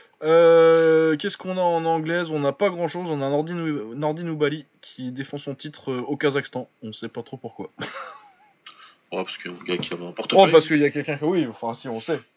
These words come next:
Speaker 2: <laughs> Voilà, hein.
Speaker 1: Il y a quelqu'un qui a de l'argent à dépenser au Kazakhstan.
Speaker 2: Ouais, parce qu'il y a même E S P N plus qui a acheté la carte, quand même, hein, donc, euh.
Speaker 1: Ah oui, quand même, ouais.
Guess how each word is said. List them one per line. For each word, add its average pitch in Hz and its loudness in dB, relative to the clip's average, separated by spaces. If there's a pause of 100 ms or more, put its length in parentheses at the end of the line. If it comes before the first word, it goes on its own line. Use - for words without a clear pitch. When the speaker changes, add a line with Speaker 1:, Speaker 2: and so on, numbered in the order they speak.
(140)
Speaker 2:
<laughs> - -2 (1400)
Voilà, 131 -2
hein. 143 -8 (280)
Speaker 1:
Il 107 -10
y 117 -2
a - -4
quelqu'un 131 -4
qui 151 2
a 151 4
de 143 -2
l'argent 143 0
à 143 -2
dépenser 143 -4
au 139 -2
Kazakhstan. 139 -2 (520)
Speaker 2:
Ouais, 107 0
parce 127 0
qu'il 90 -12
y - -10
a 95 -8
même 107 -10
E 104 -10
S 107 -6
P 113 -4
N 104 -2
plus - -8
qui 101 -2
a - 4
acheté 95 -2
la - 0
carte, - -4
quand 95 -12
même, 90 -16
hein, 90 -20
donc, - -20
euh. - -20 (200)
Speaker 1:
Ah 185 -2
oui, 359 -2
quand 262 0
même, 349 -2
ouais. 269 -6